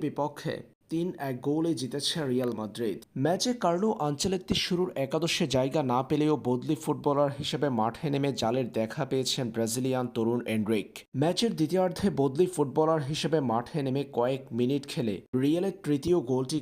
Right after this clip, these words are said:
করেছেন এই ব্রাজিলিয়ান। একেবারে একক নৈপুণ্যে নিজেদের অর্ধ থেকে পাওয়া বলটি ধরে গোল করেছেন তিনি। সান্তিয়াগো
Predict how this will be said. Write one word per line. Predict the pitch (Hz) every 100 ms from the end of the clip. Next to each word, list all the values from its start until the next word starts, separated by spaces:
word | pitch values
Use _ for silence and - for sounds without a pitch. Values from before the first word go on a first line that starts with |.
| 127
করেছেন | 123 123 170 139
এই | 113
ব্রাজিলিয়ান। | 117 113 113 113 104 85 - _ 143
একেবারে | 147 233 202 208 - 147
একক | 160 185 185 131
নৈপুণ্যে | 139 139 165 160 110 - 123
নিজেদের | 147 151 185 190 -
অর্ধ | 139 139 175 170 180
থেকে | 165 170 170
পাওয়া | 127 139 123 120
বলটি | 127 131 151 120
ধরে | 139 143 123
গোল | 123 123
করেছেন | 131 123 - 120
তিনি। | 107 98 98 - -
সান্তিয়াগো | 170 165 240 240